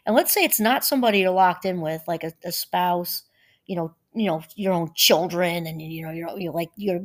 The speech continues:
you know, granny and that sort of thing. But others out there in the world, from the workplace or this and that, and we, and we, we often, um, if we, if we outgrow people, we,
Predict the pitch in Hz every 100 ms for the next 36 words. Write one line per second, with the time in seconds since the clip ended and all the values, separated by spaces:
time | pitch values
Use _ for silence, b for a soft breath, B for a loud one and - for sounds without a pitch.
0 | 202 208 175 151 175 196 185 190 196 -
1 | - 185 196 - 190 175 180 175 170 -
2 | b b b b b - 226 277 349 453
3 | 285 269 254 240 220 190 190 214 214 208
4 | 165 165 185 240 240 - 214 202 185 170
5 | 196 208 - 170 185 196 165 165 175 -
6 | B B B B - 190 202 180 214 247
7 | 320 427 - 254 196 190 _ _ _ _
8 | - 190 196 190 185 180 175 _ - B
9 | B B 233 262 254 - 247 233 240 240
10 | 240 240 294 392 - 233 180 180 175 180